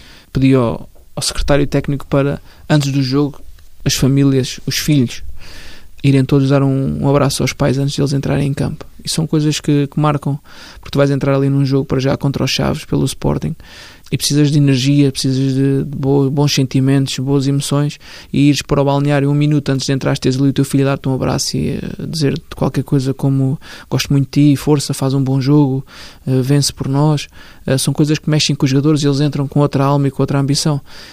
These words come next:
E lembro-me perfeitamente o Mathieu, que é campeão da Europa, ter ali o filho agarrado a ele, eh, dar-lhe um beijo e a desejar-lhe boa sorte.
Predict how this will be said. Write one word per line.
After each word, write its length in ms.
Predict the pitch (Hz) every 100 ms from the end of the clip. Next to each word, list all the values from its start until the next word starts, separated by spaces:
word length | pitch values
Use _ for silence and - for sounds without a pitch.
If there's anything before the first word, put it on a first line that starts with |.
| - -
E 240 | 127 127 131
lembro-me 320 | 135 139 135
perfeitamente 600 | - 135 143 139 135 127
o 180 | 139 139
Mathieu, 400 | 139 139 151 135
que 60 | 139
é 40 |
campeão 360 | 135 135 143 135
da 80 | 135
Europa, 320 | 139 139 -
ter 140 | 147 151
ali 120 | 143
o 40 |
filho 320 | 135 143 135
agarrado 340 | 135 139 139 139
a 40 |
ele, 140 | 127 127
eh, 580 | 143 143 160 156 - -
dar-lhe 240 | 139 139
um 80 | 139
beijo 360 | 147 147 143
e 60 | 135
a 40 |
desejar-lhe 300 | 131 147 139
boa 180 | 135 143
sorte. 400 | 143 156 165 -